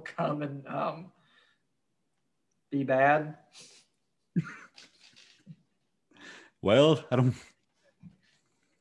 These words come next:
Speaker 2: I'm not surprised by the be bad part.
Speaker 1: By the be bad. Be,
Speaker 2: It seems
Speaker 1: be
Speaker 2: to be
Speaker 1: bad.
Speaker 2: really the consistency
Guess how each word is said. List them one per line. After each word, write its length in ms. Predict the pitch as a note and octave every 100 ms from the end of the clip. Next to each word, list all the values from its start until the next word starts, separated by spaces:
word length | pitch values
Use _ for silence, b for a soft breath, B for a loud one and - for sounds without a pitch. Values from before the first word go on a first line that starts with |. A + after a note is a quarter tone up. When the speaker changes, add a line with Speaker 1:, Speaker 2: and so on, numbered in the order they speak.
| - _ _ _
Speaker 2:
I'm 80 | F#2+
not 180 | A2+ A2+
surprised 420 | B2 B2+ B2+ B2
by 100 | B2+
the 80 | G#2+
be 160 | G2
bad 420 | A2 F#2+ A#2+ G#2 -
part. 440 | F#2 G2+ A#2+ - - - -
Speaker 1:
By 120 | -
the 100 | C#3
be 160 | C#3
bad. 340 | C3+ C#3 C#3 C#3+ - _ _ _ _ _ _
Be, 160 | - D3+ - -
Speaker 2:
It 80 | A2
seems 220 | - C3 D#3+
Speaker 1:
be 20 |
Speaker 2:
to 40 |
be 120 | B2+ B2
Speaker 1:
bad. 80 |
Speaker 2:
really 220 | B2 F3+ C3+
the 120 | G2+
consistency 760 | B2+ A#2+ - G#3 A#2 G2+ A2